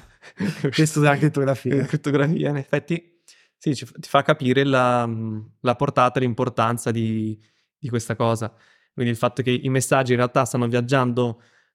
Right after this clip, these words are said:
Speaker 1: tutti cifrati, cifrati intendo, mm, quei caratteri che magari intanto abbiamo visto nei film, che sono,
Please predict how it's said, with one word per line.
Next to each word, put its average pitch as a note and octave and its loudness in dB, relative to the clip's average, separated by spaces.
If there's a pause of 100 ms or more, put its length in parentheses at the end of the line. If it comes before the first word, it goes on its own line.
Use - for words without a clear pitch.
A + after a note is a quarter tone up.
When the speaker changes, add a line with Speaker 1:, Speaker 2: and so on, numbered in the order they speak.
(120)
Speaker 1:
tutti C3 -2
cifrati, C#3+ 0
cifrati B2 -2
intendo, A2+ 2
mm, A#2+ -8
quei C#3+ 0
caratteri B2 0
che B2 0
magari A#2+ 2
intanto A#2 0
abbiamo A2+ 0
visto A#2+ 2
nei A#2+ 2
film, A#2 0
che A2 -6
sono, A2+ -2